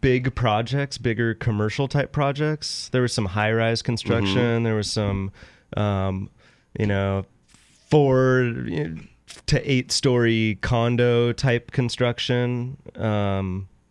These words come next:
Speaker 1: I, I saw a lot of that kind of stuff going on. What really struck me about Texas, or at least the area that I was in, I was in Austin. I was, we stayed at a friend's house, um,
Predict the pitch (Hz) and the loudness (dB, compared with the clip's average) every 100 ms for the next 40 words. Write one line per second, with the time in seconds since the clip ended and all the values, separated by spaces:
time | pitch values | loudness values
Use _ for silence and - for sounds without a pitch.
0 | _ - - 135 147 - 151 117 110 104 | _ -6 -2 0 0 2 2 2 2 0
1 | 104 104 95 101 92 101 95 95 95 - | -2 -4 -2 -6 -4 -4 -2 -4 -6 -12
2 | _ _ _ _ - - 165 175 151 180 | _ _ _ _ -14 0 2 4 4 4
3 | 214 - 120 110 151 147 156 - 120 113 | 2 0 0 0 0 0 0 0 0 2
4 | 110 110 - 117 - 120 123 113 127 117 | 2 0 0 0 0 0 0 0 0 0
5 | 107 107 113 104 98 95 98 123 135 127 | 0 0 0 0 0 -2 0 0 0 0
6 | 98 104 - 110 110 101 107 98 - - | 0 0 0 -2 -2 -2 -2 -2 -6 -12
7 | _ - - - 113 - 139 139 117 - | _ -20 -12 -4 -2 2 4 2 -2 0
8 | 113 113 110 104 98 98 - - - 107 | 0 0 0 0 0 -2 -6 -8 -6 -4
9 | 98 95 92 92 | -2 -2 -2 -6